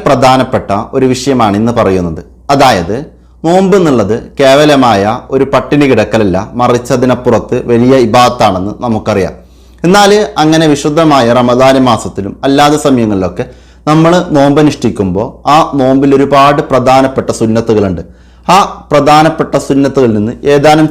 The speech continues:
ചിലതാണ് ഇന്ന് ഞാൻ നിങ്ങളോട് പറയുന്നത്. ഈ സുന്നത്തുകൾ തീർച്ചയായിട്ടും നമുക്ക് നമ്മുടെ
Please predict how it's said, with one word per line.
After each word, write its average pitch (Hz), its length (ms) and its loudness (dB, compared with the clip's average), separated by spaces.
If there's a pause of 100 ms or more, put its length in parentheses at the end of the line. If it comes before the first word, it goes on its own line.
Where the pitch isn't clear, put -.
ചിലതാണ് 120 560 0
ഇന്ന് 123 220 -4
ഞാൻ 127 100 2
നിങ്ങളോട് 110 360 0
പറയുന്നത്. 101 400 -2 (420)
ഈ 151 40 4
സുന്നത്തുകൾ 139 680 0 (100)
തീർച്ചയായിട്ടും 135 640 2 (140)
നമുക്ക് 123 480 -2
നമ്മുടെ 127 400 2